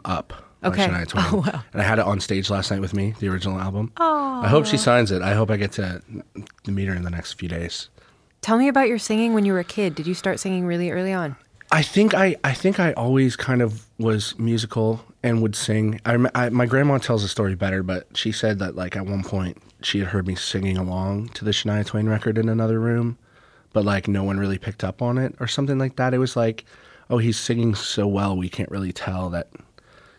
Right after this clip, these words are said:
Speaker 1: you know, he's singing along to it." They
Speaker 2: Mm.
Speaker 1: thought it was just the record.
Speaker 2: Oh, wow. So at what point did you give yourself a chance to, to sing for real?
Speaker 1: I think high school. I had a teacher named Miss Britton, um,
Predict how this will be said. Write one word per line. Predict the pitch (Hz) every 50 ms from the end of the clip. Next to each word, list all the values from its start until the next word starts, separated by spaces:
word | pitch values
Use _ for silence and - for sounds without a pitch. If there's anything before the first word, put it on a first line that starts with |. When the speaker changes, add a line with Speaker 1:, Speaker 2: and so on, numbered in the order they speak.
| _ -
Speaker 1:
you | - 92
know, | 85 85 85
he's | 87 92 87 85 - - - - _ _ -
singing | - - 92 92 90
along | 87 90 92 98 98
to | - - 87
it." | 127 -
They | 95 185
Speaker 2:
Mm. | 180
Speaker 1:
thought | - 101 95
it |
was | 90 95 92
just | 98 - -
the | 90 87
record. | 90 90 - - - - - - _ -
Speaker 2:
Oh, | 170 170
wow. | 156 156 147 143 143 135 - - - -
So | - - 220 208 202
at | 185
what | 190 190 185
point | - - 208 202 196
did | 175 180 170
you | 185 185 170
give | 156 175 160
yourself | 170 180 165 - 170 160 -
a |
chance | 165 - 180 170 170 175 170 -
to, | - - 175 160 156 147 123 - - -
to | - - 185
sing | - - - - 180 185 208 196 160 147
for | - - 160
real? | 151 156 165 185 196 156 78 62 - - _ -
Speaker 1:
I | 143
think | 156 247 180
high | - 143 151 151
school. | 147 - - 165 165 165 170 170 - - - - - -
I | - 120
had | 123 123
a | 117
teacher | - 131 117 - 131
named | 123 120 117
Miss | 110 101
Britton, | - - 113 104 113 113 113 107 110 - - - -
um, | 110 104 104 101 92 92 95 104 -